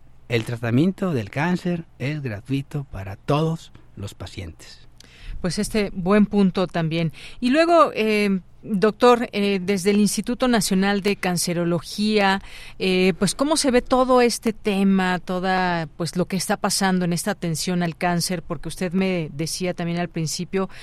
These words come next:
Speaker 2: no podemos olvidar la prevención, la detección temprana. ¿Qué se está haciendo a ese nivel o cómo se trabaja desde el incan? ¿Cuáles son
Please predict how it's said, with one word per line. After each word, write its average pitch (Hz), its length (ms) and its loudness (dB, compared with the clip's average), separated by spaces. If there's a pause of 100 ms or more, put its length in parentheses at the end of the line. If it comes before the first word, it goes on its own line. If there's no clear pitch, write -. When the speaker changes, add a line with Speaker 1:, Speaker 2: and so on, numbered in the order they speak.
(180)
Speaker 2:
no 196 160 6
podemos 202 420 2
olvidar 175 460 0
la 180 140 -2
prevención, 190 840 0
la 175 100 0
detección 165 480 -2
temprana. 190 540 0
¿Qué 254 140 -6
se - 100 -4
está 302 200 -2
haciendo 240 440 0
a 202 80 4
ese 202 220 0
nivel 180 400 0
o 175 40 -6
cómo 208 220 -4
se 208 140 -4
trabaja 185 640 2
desde 170 220 -2
el 165 80 -2
incan? 175 300 -2
¿Cuáles 196 260 0
son 190 260 0